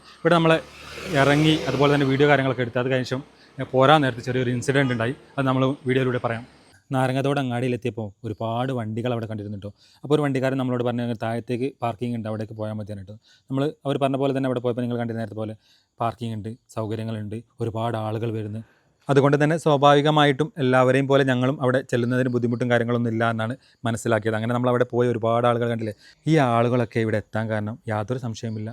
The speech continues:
അത്രയ്ക്ക് മനോഹരമായ ഒരു സ്ഥലം തന്നെയാണ്, അതുപോലെ അപകടകരവും. ഇനി ഞാൻ നേരത്തെ പറഞ്ഞ ഇൻസിഡന്റ് എന്താണെന്നുള്ളത് പറയാം. മഴ പെയ്യാൻ തുടങ്ങിയപ്പോൾ ഞങ്ങൾ അവിടുന്ന് ഇറങ്ങിയിരുന്നു ട്ടോ. അപ്പോൾ സമയം ഏകദേശം അഞ്ച് മണിയായിരുന്നു ട്ടോ.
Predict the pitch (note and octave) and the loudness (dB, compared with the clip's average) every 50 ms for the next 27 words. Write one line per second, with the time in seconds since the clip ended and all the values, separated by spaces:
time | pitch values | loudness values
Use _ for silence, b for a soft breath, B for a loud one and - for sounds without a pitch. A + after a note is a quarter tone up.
0 | - C#3 A2+ G2+ - _ - A#2+ A2+ G2+ C3+ - D3 A2+ G#2+ G#2 G#2+ G#2+ G2+ A#2 | -12 -12 -12 -12 -12 _ -10 -10 -10 -10 -10 -10 -8 -8 -6 -6 -6 -8 -8 -8
1 | A2+ A2 A2+ A2+ A2 G#2+ G#2 - - G2+ G2 G2+ G2+ - G2+ G2 F#2+ F#2+ G2 G#2+ | -8 -6 -6 -6 -6 -6 -8 -8 -8 -8 -8 -8 -8 -8 -8 -8 -8 -10 -12 -14
2 | b b b b b A2+ A2 G2 A2 A2+ A#2 A#2 - - _ - G#2+ - G#2+ G2+ | b b b b b -8 -6 -4 -2 -2 -2 -2 -4 -6 _ -8 -6 -6 -4 -4
3 | G#2+ A2 G2 G#2 G#2 G2 F#2 - _ _ _ _ - D3 D#3+ D#3 D3 C#3+ C#3 C#3 | -4 -4 -4 -6 -6 -8 -10 -14 _ _ _ _ 0 2 4 4 4 4 4 4
4 | C3 A#2+ - C3 C3+ B2 B2 B2 C3 - _ _ _ _ _ _ - C#3+ B2 A#2 | 2 2 0 0 -2 -2 -2 -2 -6 -8 _ _ _ _ _ _ -6 -4 -4 -2
5 | - - B2 B2+ C3 B2+ B2 A#2+ G#2+ A2+ A2+ A2 G#2+ A2+ A2 G#2 G2+ G#2 G2+ G#2+ | -2 0 0 2 2 2 2 0 0 -2 -2 -2 -2 -2 -2 -2 -2 -4 -4 -6
6 | - _ b b b b b b - B2+ B2+ C#3+ E3 D#3+ D3 C#3 C3+ B2+ B2 A#2 | -10 _ b b b b b b 0 2 2 4 4 4 4 4 4 2 2 0
7 | A#2+ A#2+ A#2+ A2 - B2+ - - B2+ A2+ A2 A#2+ B2+ B2+ A#2 A2+ G#2+ A2+ C3 - | 0 0 -2 -2 -2 -4 -6 -4 -6 -4 -2 0 0 0 0 0 -2 -4 -6 -6
8 | - A#2+ A#2 A2+ A2 G#2+ A2 G#2 G#2 G#2 F#2+ G#2 G2+ - _ _ _ - - C3+ | -6 -6 -4 -4 -4 -6 -6 -6 -8 -8 -10 -12 -14 -16 _ _ _ -4 -2 0
9 | E3+ C#3+ D#3 C#3+ C3+ C3 C3+ D3+ - - C3+ B2+ B2+ A#2+ B2+ - C3+ A#2+ A#2 A#2+ | 0 2 2 2 4 2 2 0 -2 -2 -2 0 0 0 0 0 -2 -2 -2 0
10 | A2+ B2 B2+ B2 A#2 A2 G#2+ G#2 G#2+ G#2 F#2+ G2+ | 0 2 2 2 2 0 0 -2 -4 -8 -8 -10